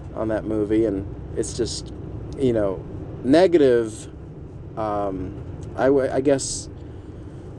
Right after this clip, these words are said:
negative media, right? With the rich. The rich are always evil people.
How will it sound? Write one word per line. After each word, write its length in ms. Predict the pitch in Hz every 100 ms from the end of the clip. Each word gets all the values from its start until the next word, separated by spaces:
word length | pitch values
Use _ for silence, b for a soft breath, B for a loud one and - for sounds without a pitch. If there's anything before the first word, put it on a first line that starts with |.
| -
negative 520 | 127 131 147 165 151
media, 580 | 123 131 135 117 101 95 - -
right? 320 | - 107 120 - - - - - -
With 140 | 120
the 100 | 135
rich. 680 | 117 135 117 - - - - -
The 80 | 117
rich 280 | 113 147 151
are 100 | 135
always 340 | 131 127 120
evil 220 | 120 113
people. 420 | 110 110 101 -